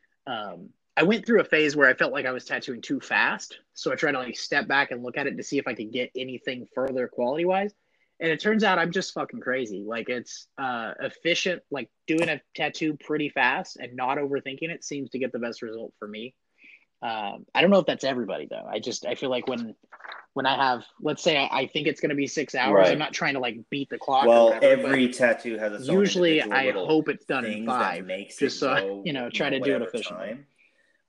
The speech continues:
Speaker 2: But with me, there has been times where I'm like, "Oh, yeah, like, I kinda rushed that, I could see." And then I started, "Okay, l-, let me slow down and just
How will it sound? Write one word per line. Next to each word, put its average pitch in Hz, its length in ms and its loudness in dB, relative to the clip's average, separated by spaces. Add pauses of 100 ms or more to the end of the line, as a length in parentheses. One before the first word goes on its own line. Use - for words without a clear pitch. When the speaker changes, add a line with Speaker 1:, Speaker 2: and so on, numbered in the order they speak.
Speaker 2:
But 107 420 -2 (480)
with 110 280 -10
me, 113 580 -8 (1120)
there 127 240 0
has 143 180 6
been 143 160 -6
times 120 280 -2
where 120 100 0
I'm 107 80 -2
like, 101 280 -8
"Oh, 82 220 -20
yeah, 90 200 -8
like, 90 220 -8
I 90 80 -6
kinda 90 280 -10
rushed 85 360 -8
that, 107 200 0
I 87 60 -2
could 85 180 -14
see." 98 580 -12 (640)
And 107 220 -2
then 120 180 2
I 123 80 0
started, 117 560 -4
"Okay, 98 580 -10 (420)
l-, 101 120 -12
let 110 160 -6
me 117 80 -8
slow 104 400 -6
down 98 520 -10
and 92 140 -14
just 90 380 -8